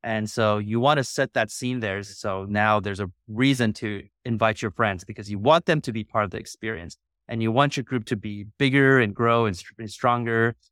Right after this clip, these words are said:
You want your friends on the platform to meet your friends that are not on the platform. So that's intrinsically enjoyable. People like to spend time. Then, and finally, we introduce the black hat components, which are, you know, things like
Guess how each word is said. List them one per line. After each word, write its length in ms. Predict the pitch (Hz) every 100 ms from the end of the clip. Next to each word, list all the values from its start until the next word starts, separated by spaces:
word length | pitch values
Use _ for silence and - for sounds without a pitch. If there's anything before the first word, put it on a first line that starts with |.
| _
You 140 | 120 117
want 260 | 131 135
your 100 | 120
friends 280 | - 127 120
on 80 | 113
the 80 | 107
platform 420 | - 110 113 107
to 100 | -
meet 200 | 101 101
your 80 | 98
friends 240 | - 101
that 120 | 104
are 60 | 95
not 200 | 104 131
on 80 | 127
the 80 | 120
platform. 640 | 117 113 - 110 107 104 _ _ _
So 160 | - 110
that's 220 | 117 -
intrinsically 760 | 131 117 - 151 131 135 135
enjoyable. 480 | 113 104 110 107 104
People 320 | - 113 107
like 200 | 98 107
to 80 | -
spend 260 | 101 107 98
time. 200 | 101 95
Then, 140 | 104
and 100 | 151
finally, 440 | - 208 254 220 202
we 60 |
introduce 360 | 185 151 160 151
the 80 | 139
black 240 | 135 135
hat 140 | 123
components, 560 | 110 107 107 104 101 113 _ _ _ _
which 220 | 120 110
are, 460 | 117 110 107 104 113
you 60 | 113
know, 180 | 98 95 _
things 320 | - 117 113 107
like 280 | 104 101